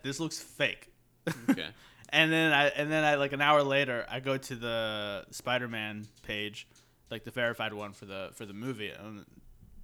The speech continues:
Speaker 1: poster was there. I was like, "Wow." And I think I sent, like, "I feel like you could have made this poster." That's how bad it was.
Speaker 2: Oh, I didn't know what you meant by that.
Speaker 1: Yeah.
Speaker 2: Oh, okay. I, I thought, I thought it was cool 'cause you can see Green Goblin in the back. He's in a suit.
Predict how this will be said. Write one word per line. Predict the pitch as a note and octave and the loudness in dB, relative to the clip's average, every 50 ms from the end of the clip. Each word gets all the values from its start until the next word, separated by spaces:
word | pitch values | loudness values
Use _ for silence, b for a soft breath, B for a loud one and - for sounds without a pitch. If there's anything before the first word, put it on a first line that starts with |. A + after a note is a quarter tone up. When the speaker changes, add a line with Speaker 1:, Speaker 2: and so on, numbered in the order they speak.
| - - - | -20 -20 -14
Speaker 1:
poster | - A2+ - - A#2+ | -12 -10 -10 -8 -10
was | A2+ G#2+ G#2+ | -10 -4 0
there. | C#3 D3 C3+ | 2 2 2
I | A#2 | 2
was | A2+ A2 | -2 -4
like, | B2 A2 G#2+ - - b b b b b b b b b _ _ | -6 -6 -6 -6 -10 b b b b b b b b b _ _
"Wow." | - G#2+ A#2 B2+ A2+ F#2+ - _ _ _ _ _ _ _ _ _ _ _ - | -8 -2 -2 -2 -2 -2 -8 _ _ _ _ _ _ _ _ _ _ _ -6
And | A#2 C3 C3+ C3+ - - A2 | -4 -2 -2 -2 -4 -4 -6
I | A2+ | -6
think | - G3+ C#4 F4 G#3 | -4 -4 0 2 2
I | E3+ | 2
sent, | - - D#3+ D3+ D3+ C3 | 2 4 2 2 2 4
like, | C3+ C3 A#2+ A2+ | 0 -2 -2 -2
"I | A#2 | -4
feel | - E3 F#3 E3+ | -4 0 0 0
like | C#3+ - | 0 -2
you | F#3 G#3+ | -6 -4
could | - F3+ | -2 -2
have | C3+ G#2+ | -4 -4
made | G2+ G#2+ F#2+ F2+ E2+ | -6 -6 -8 -8 -8
this | F#2 F2 - - | -10 -12 -12 -10
poster." | - A#2 G2 G2+ - - G#2+ | -8 -8 -8 -8 -8 -8 -4
That's | A2+ C#3 D3+ - | -2 -2 -2 2
how | F#3+ F3+ E3 | 4 2 2
bad | D3+ C3+ - D3+ B2+ C#3 D#3 D#3+ D#3+ | 2 -2 -4 -2 0 4 6 6 6
it | D#3 D3+ | 4 0
was. | D3 D#3 G3+ | 2 2 4
Speaker 2:
Oh, | G3 F#3 E3 | 4 4 4
I | D3+ F3+ | 4 2
didn't | G#3 A#3 A3 G#3+ | 2 0 -2 -2
know | A3 G#3+ | -2 -2
what | G#3 E3 | -2 -2
you | D3+ | -4
meant | D#3+ F3+ F3 | -4 -4 -4
by | E3+ G2+ E2 | -4 -4 -4
that. | D#2+ - G1+ G1+ - _ _ _ _ - | -4 -8 -14 -20 -20 _ _ _ _ -6
Speaker 1:
Yeah. | F3+ F#3 A#2+ F2 G2+ - _ _ _ - - | -4 -4 -4 -4 -8 -14 _ _ _ -8 -4
Speaker 2:
Oh, | D#3 C#3 G2+ G2 B2 | -4 -4 -2 -4 -6
okay. | C3+ - G#2+ G2 F#2+ A#2+ - - - | -6 -4 -4 -4 -4 -6 -8 -2 0
I, | F3+ G#3 | 0 0
I | - - A3+ | 0 -2 -4
thought, | - C#4 - - - - - - - | -2 -2 -4 -6 -8 -14 -20 -16 -16
I | A3+ | -10
thought | G#3+ A#3 A#3 | -8 -4 -4
it | |
was | A3+ G3 - | -4 -4 -4
cool | - F#3+ F#3 G3+ G3+ | -4 -2 -2 -2 -2
'cause | - G3 E3+ | -4 -8 -10
you | E3+ | -8
can | F3+ E3+ | -10 -10
see | - G3+ | -10 -10
Green | F3+ D#3+ D3 D#3 E3 D3+ | -8 -4 -4 -2 -2 -2
Goblin | A#2+ G#2+ A2 B2 D3 C#3+ C#3 | -4 -4 -6 -6 -6 -6 -6
in | C#3 C#3+ | -6 -6
the | C#3+ | -6
back. | C#3+ C#3+ C3+ C#3+ D3 C#3+ C#3+ | -4 -2 -2 -2 -2 -4 -6
He's | C3+ A#2 B2 | -8 -8 -6
in | B2 B2+ | -6 -8
a | B2+ | -8
suit. | B2+ - - - A2+ A#2 B2+ C3 C3 C3 - - | -8 -10 -8 -6 -4 -4 -4 -4 -6 -6 -12 -20